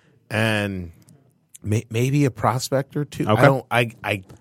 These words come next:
Speaker 1: don't remember exactly what, what was there, but the deal fell apart, and then they tried to, because Calgary tried to acquire him again during the season last year, and it didn't.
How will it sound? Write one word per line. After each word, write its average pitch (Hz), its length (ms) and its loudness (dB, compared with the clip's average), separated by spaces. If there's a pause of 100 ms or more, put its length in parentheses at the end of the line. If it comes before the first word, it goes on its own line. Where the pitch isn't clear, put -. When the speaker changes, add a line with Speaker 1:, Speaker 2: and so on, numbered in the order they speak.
Speaker 1:
don't 117 280 -2
remember 104 400 0
exactly 92 480 -2
what, 101 400 -2
what 107 180 0
was 98 140 -6
there, 98 220 0
but 92 300 2 (340)
the 110 80 2
deal 143 240 4
fell 143 220 2
apart, 127 500 2
and 101 160 -4
then 120 320 0
they 107 160 0
tried 113 400 0
to, 95 280 -4
because 101 400 -6 (360)
Calgary 127 340 4
tried 107 260 0
to 104 240 -2
acquire 104 380 2
him 98 100 -2
again 95 1080 -2
during 107 200 4
the 87 60 -6
season 120 540 0
last 85 320 -4
year, 80 320 -10 (960)
and 104 180 4
it 92 200 0
didn't. 95 580 -2